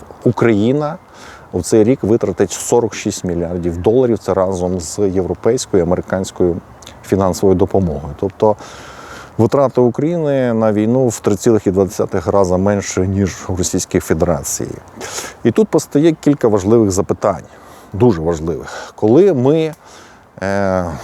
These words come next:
починали, е, наш спротив і формували стратегію нашого спротиву разом з нашими західними партнерами, чи ми, е, могли передбачити, що санкції будуть неефективними,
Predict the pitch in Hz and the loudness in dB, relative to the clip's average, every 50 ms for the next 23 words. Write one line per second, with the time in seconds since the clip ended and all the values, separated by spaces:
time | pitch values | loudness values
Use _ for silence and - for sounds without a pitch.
0 | - - - - - - - - - - - - - - 107 - - - 113 107 | -14 -16 -18 -20 -20 -20 -20 -20 -20 -20 -20 -10 -4 -2 -2 -2 0 0 0 2
1 | 113 123 120 107 92 85 65 - - - - - - - - - _ - - - | 2 2 2 2 0 -2 -4 -6 -10 -14 -20 -20 -20 -20 -20 -20 _ -20 -20 -20
2 | - - - - - - - - - - - - - - - 78 76 - - - | -20 -20 -20 -20 -20 -20 -20 -20 -20 -20 -20 -20 -20 -12 -8 -6 -6 -4 -2 0
3 | 85 110 107 104 - - - - 110 113 123 127 - 175 185 - - - - - | 0 0 0 0 -2 -4 -2 0 2 2 2 2 0 -2 -4 -4 -8 -16 -20 -20
4 | - _ _ _ _ _ _ _ _ _ _ - 95 92 90 87 85 - 95 92 | -20 _ _ _ _ _ _ _ _ _ _ -10 -6 -4 -4 -4 -2 -2 -2 0
5 | 95 98 104 113 110 104 98 - - - 92 - - 104 98 95 - 123 117 113 | 2 2 4 4 4 2 0 -2 -4 -6 -8 -2 0 2 2 2 0 -2 -4 -4
6 | 120 127 - - 143 139 - - - 147 143 151 - 160 160 156 175 190 - - | -6 -10 -10 -8 -8 -8 -8 -4 -2 -2 -2 -2 -2 -4 -6 -6 -8 -10 -14 -16
7 | - - - - - - 98 107 110 110 101 101 92 90 98 101 98 90 - - | -18 -18 -18 -20 -6 -2 2 2 2 2 0 -2 -4 -2 -2 -4 -4 -6 -6 -6
8 | 101 92 87 92 95 92 - - - - - 95 104 104 - - - - - 151 | -6 -4 -2 -2 -4 -4 -6 -12 -16 -12 -10 -8 -8 -6 -4 -4 -4 -2 -2 -2
9 | 175 185 180 170 165 156 151 - - - - - - - - - - - - - | -2 0 0 -2 -2 -4 -6 -8 -14 -18 -18 -18 -20 -20 -20 -20 -14 -10 -8 -2
10 | - 123 127 139 143 147 143 139 139 131 123 113 - - - - - - - 104 | 2 4 6 6 6 6 6 4 4 4 2 -2 -4 -10 -18 -20 -20 -16 -10 -6
11 | 98 104 117 127 139 139 143 139 139 143 139 139 127 113 98 101 107 107 107 104 | -2 0 0 2 2 2 2 2 0 0 0 -2 -2 -4 -2 -2 0 0 2 0
12 | 104 101 95 85 85 92 90 - - - - - - 113 110 104 123 131 - - | 0 0 -2 -4 -6 -8 -12 -16 -20 -20 -10 -2 0 0 2 4 4 4 4 2
13 | 98 98 95 92 101 110 123 117 - 101 90 - - 95 90 - - - 90 85 | 0 -2 0 0 0 0 -2 -2 -4 -8 -8 -6 -6 -6 -6 -6 -6 -4 -4 -4
14 | - - 104 107 110 110 - 101 92 92 98 101 95 95 - - 85 90 82 - | -2 -2 -2 -2 -4 -4 -4 -4 -2 0 0 2 2 0 -2 -2 -2 -2 -2 -2
15 | - 90 - - 139 147 160 165 156 151 151 151 151 156 | -4 -6 -2 0 2 2 2 2 0 0 -2 -2 -4 -6